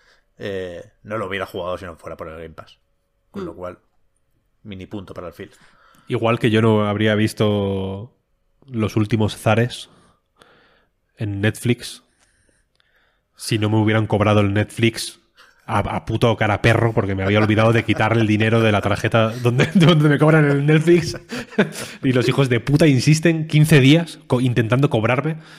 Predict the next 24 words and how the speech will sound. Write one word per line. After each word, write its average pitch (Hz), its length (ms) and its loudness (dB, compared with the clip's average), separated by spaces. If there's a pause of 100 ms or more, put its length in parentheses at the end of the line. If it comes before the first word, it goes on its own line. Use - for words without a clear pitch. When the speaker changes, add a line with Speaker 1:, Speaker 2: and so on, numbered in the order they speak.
(220)
Speaker 3:
y 113 80 -2
un 123 100 0
día 123 140 4
me 110 100 0
pillaron 113 380 2
con 117 180 0
la 113 140 -2
guardia 110 340 0
baja, 147 540 -4
no 120 340 -2
había 120 220 4
quitado 110 240 0
el 107 60 0
dinero 127 420 -2
y 113 80 -6
me 104 100 -2
cobraron 104 300 0
el 98 100 -2
puto 101 220 -8
Netflix. 87 420 -18 (1300)
Pensé, 98 240 -10
"Hijos 92 240 -12
de 98 100 -8
puta, - 440 -6